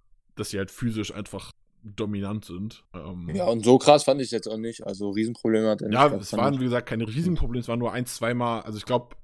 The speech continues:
Speaker 1: zwei kurze Catches waren, wo man halt einfach gemerkt hat, dass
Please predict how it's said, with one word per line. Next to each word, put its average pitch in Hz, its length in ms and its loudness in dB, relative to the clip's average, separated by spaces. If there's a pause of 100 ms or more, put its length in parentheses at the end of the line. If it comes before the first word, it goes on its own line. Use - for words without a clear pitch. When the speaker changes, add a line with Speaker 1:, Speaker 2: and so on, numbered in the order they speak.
(120)
Speaker 1:
zwei 127 540 2 (100)
kurze 143 360 2
Catches 101 460 -6
waren, 85 200 -8 (360)
wo 101 80 -6
man 117 140 -2
halt 113 100 -2
einfach 110 240 -8
gemerkt 110 440 -2
hat, 110 180 0
dass - 360 -10